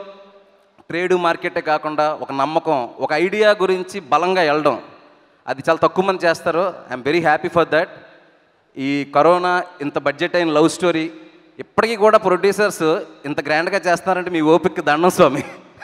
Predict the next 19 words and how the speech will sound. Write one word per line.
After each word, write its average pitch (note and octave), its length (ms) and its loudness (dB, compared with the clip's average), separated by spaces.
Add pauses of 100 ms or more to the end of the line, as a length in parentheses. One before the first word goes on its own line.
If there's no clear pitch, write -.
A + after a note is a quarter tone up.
(400)
<laughs> - 720 -12
మీ D#3+ 80 0
నమ్మకానికి G3 520 4
ఒక F#3 100 4
దండం. E3+ 340 2 (800)
సూపర్, E3 320 2 (520)
చాలా F3 220 0
చాలా F3+ 120 0
మంచి D#3+ 280 -4
విషయాలు E3 280 -6
ఉన్నాయి. D3 240 -8 (520)
మనస్ఫూర్తిగా F3+ 800 -6 (600)
ఈ C3+ 100 -12
సినిమా, E3 420 -4 (460)
ఆ, - 20 -20 (600)
చాలా D#3 120 -4
గొప్ప D3+ 340 -2
విజయం F3+ 300 -2
సాధించాలి. D#3+ 680 -4